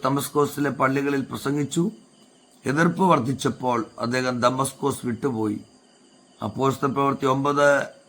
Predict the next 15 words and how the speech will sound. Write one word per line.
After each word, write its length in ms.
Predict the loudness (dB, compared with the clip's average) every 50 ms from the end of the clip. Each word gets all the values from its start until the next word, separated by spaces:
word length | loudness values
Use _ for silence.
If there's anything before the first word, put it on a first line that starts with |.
| _ _ _ _ _ _ _ _ _ -2
പത്തൊമ്പത് 400 | -2 0 2 2 2 2 2 2
മുതൽ 300 | 2 2 2 2 2 2
ഇരുപത്തി, 500 | 2 2 2 2 0 0 2 0 0 0 2 2 4
ഏ, 80 | 4 6 6
പത്തൊമ്പത് 380 | 4 2 2 2 2 4 4 2
മുതൽ 300 | 2 2 2 2 2 2
ഇരുപത്തിയേഴ് 560 | 2 2 2 2 2 0 2 4 4 6 6
വരെയുള്ള 340 | 4 4 4 2 2 2 4
വാക്യത്തിലേക്ക് 680 | 4 4 4 2 0 -4 -4 -2 -4 -4 -4 -4 -4
വരുമ്പോൾ 480 | -4 -2 -2 0 2 2 2 2 2 -2 -6 -14 _ _ _ _ _ _ _ _ _ _ -2 2
അറേബ്യയിൽ 800 | 4 4 4 4 2 2 2 4 4 4 4 2 0 -2 -2 -6 -12 -12 -6 -2
കുറച്ചു 240 | -2 -2 0 2
കാലം 300 | 4 4 4 4 2 0
ചെലവഴിച്ച 460 | -2 0 0 2 2 2 2 0 -4 -6
ശേഷം 540 | -2 0 2 2 2 2 0 0 0 -2